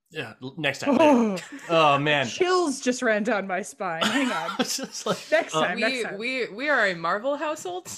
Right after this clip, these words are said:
Speaker 3: so, uh,
Speaker 2: Oh.
Speaker 3: it's like a, it's, it's a whole thing.
Speaker 2: So I've worked on eight different Marvel movies, if that makes
Speaker 1: Oh, okay,
Speaker 2: you
Speaker 1: we're going along. What, um,
Speaker 2: <laughs>
Speaker 1: which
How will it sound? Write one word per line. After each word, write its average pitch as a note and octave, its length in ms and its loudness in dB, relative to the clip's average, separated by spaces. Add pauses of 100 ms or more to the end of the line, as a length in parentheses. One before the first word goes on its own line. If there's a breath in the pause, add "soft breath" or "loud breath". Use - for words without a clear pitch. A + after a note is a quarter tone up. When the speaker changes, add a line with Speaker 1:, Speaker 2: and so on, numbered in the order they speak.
(160)
Speaker 3:
so, G3+ 380 -4
uh, E3 200 -2
Speaker 2:
Oh. C4+ 120 6
Speaker 3:
it's G#3 120 -2
like G3+ 140 -6
a, A#2 120 -6
it's, F#3+ 300 -10
it's G3 140 -8
a F#3 40 -8
whole F#3+ 140 -4
thing. C#4+ 220 -8 (420)
Speaker 2:
So D4+ 160 -2
I've C4+ 140 2
worked D#4+ 240 -2
on C#4 260 -2
eight A3 220 -6
different A#3 260 -6
Marvel F#3+ 260 -6
movies, D#3+ 380 -8
if F3+ 160 -8
that F#3 140 -6
makes F#3+ 120 2
Speaker 1:
Oh, C4+ 360 8
okay, G3 320 2
Speaker 2:
you F#3+ 60 2
Speaker 1:
we're F3 100 2
going E3+ 180 2
along. C#3 300 0 (160)
What, F3+ 340 -2
um, E3+ 340 2 (320)
Speaker 2:
<laughs> D5 280 4
Speaker 1:
which F3 160 4